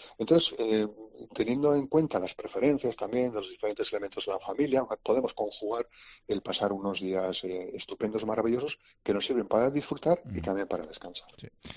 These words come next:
Speaker 2: Mira, yo voy a hacer este año un, un propósito. Es verdad que, que como quedo con gente allá donde voy, pues,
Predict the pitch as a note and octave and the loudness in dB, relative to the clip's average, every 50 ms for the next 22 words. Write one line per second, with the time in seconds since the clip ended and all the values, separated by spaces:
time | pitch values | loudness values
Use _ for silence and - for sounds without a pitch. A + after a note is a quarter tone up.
0 | - - - - - - - F#2 G2+ C3 D3 D3+ D3 C3+ - B2 B2 C3 C3 B2 | -16 -16 -16 -14 -12 -8 -6 0 2 4 6 6 4 2 -2 -6 -4 -4 -4 -2
1 | A#2+ C#3 C3 A#2 - C#3 C3 B2+ B2+ B2 A#2+ A2+ - - B2 G2+ A2+ G2+ A2 A2 | -4 -4 -6 -6 -6 -6 -4 -4 -4 -4 -4 -4 -6 -6 -6 -6 -6 -4 -6 -6
2 | A2 - C#3+ B2 A2+ B2+ B2 C#3+ C3+ B2+ B2+ B2+ A#2+ - - B2 A#2 A2+ A#2 A#2+ | 0 0 2 2 4 6 6 6 6 6 2 0 0 0 -2 0 0 0 0 -4
3 | - - - - - - - - - - - - - C#4 - - - - - G#2+ | -8 -12 -16 -18 -18 -16 -16 -16 -16 -16 -18 -16 -16 -16 -16 -16 -12 -8 -6 -4
4 | G#2+ G2+ - - C#3+ D3 D3+ D3 C3 A#2+ G#2+ - C3+ C#3+ C#3 A#2+ - D#3+ D#3 D#3 | -4 -2 0 2 2 4 4 2 0 0 0 2 0 0 0 0 -2 -2 -2 -2
5 | - B2 A#2+ A#2 A#2+ A#2+ A2+ A2+ A#2 A#2+ A#2+ A#2 - - - G2+ F2+ - - - | -2 -2 0 2 2 2 2 0 0 0 0 -2 -4 -6 -10 -12 -10 -12 -14 -14
6 | - | -16